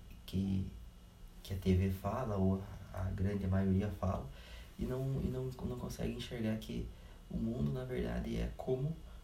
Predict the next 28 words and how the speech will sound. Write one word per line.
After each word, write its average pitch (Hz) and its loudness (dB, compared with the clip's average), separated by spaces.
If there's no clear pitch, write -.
você 131 -2
cria 127 -4
ele 117 -4
na 120 -6
tua 110 -6
cabeça. 127 -6
É 107 -4
nada - 0
mais 65 2
do 131 -4
que - -6
tua - -2
interpretação 131 -2
de 113 2
tudo, 117 -2
saca? - -2
Que 220 0
nem 226 2
se - -2
a - 0
gente, 110 2
essa, - 0
a - 0
língua 131 6
que 127 0
a - 0
gente 110 2
fala, 123 2